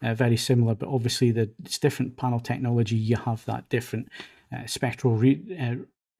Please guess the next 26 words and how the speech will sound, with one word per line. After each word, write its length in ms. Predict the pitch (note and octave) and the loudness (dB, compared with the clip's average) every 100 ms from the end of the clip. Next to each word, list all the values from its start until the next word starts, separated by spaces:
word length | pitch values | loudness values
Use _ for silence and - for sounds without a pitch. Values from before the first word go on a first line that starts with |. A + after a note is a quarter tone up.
| _ | _
from 260 | C3 B2 A#2 | 4 6 6
there. 220 | A#2 A2+ | 4 0
So 400 | - C3 A#2+ A#2+ _ _ _ _ _ _ _ _ _ - - _ _ _ - | 0 2 0 0 _ _ _ _ _ _ _ _ _ -20 -20 _ _ _ -2
it's, 400 | A#2+ - - - _ _ _ _ _ _ _ _ - | -2 0 -4 -6 _ _ _ _ _ _ _ _ -2
it's 240 | C#3+ - | 0 6
not 260 | D3 D3+ A#2 | 6 6 2
great, 500 | B2+ B2+ G#2 - - _ - | 6 6 6 -2 -18 _ -2
um, 520 | B2 A#2 A#2 A#2+ A#2+ - | 4 6 6 4 2 0
if 200 | C3 - | 0 6
you're 100 | B2 | 8
looking 260 | A#2+ A#2+ A#2 | 8 6 0
for 200 | B2 A#2+ | 0 -4
accuracy. 540 | B2 A#2 - E2 - A2+ | -4 -4 -4 -6 -2 4
Now, 240 | D3+ B2+ - | 6 6 2
if 140 | - | -2
accuracy 440 | F#3 F#3 G3 F#3+ | 0 2 2 6
is 100 | F3 | 6
not 160 | D#3 F3 | 6 6
your 120 | E3 | 2
thing, 440 | - - D#3+ F#3 F#3 - _ | 2 2 6 4 4 -10 _
if 240 | D3+ C#3+ | 0 2
you 100 | D3 | 4
want 220 | C#3+ D3+ D3+ | 6 6 4
a 80 | |
nice, 300 | C#3 D#3 D3+ | 2 4 2
bright, 500 | - _ D3+ D3 D3 | -2 _ -2 0 -2